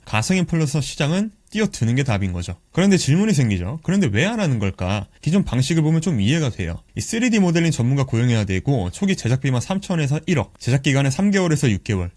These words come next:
유지 보수 인력도 상시로 필요했죠. 결론적으로 이건 대기업만 가능한 영역이었어요. 그런데 만약 이 모든 것이 코드 없이 삼십 분 만에 월 이십만 원으로도 가능하다면 어떨까요? 오늘 제가 방법을 보여드릴게요.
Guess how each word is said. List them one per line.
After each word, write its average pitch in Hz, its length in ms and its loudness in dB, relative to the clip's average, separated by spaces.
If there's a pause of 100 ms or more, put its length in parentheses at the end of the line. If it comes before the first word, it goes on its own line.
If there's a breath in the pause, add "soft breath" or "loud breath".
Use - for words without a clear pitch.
(120)
유지 139 180 2
보수 143 200 0
인력도 110 280 -2
상시로 170 460 -4
필요했죠. 151 640 -2 (180 soft breath)
결론적으로 185 580 4
이건 147 160 2
대기업만 147 500 2
가능한 113 380 0
영역이었어요. 98 680 0 (100)
그런데 170 480 2
만약 127 400 2
이 120 100 2
모든 110 360 0
것이 131 300 -2
코드 202 220 -2
없이 156 380 0
삼십 190 340 -6
분 143 140 -2
만에 127 180 2
월 110 300 0
이십만 180 420 0
원으로도 143 400 0
가능하다면 117 600 -2
어떨까요? 98 360 -8 (200)
오늘 131 180 2
제가 120 160 0
방법을 117 540 -2 (100)
보여드릴게요. 92 480 -2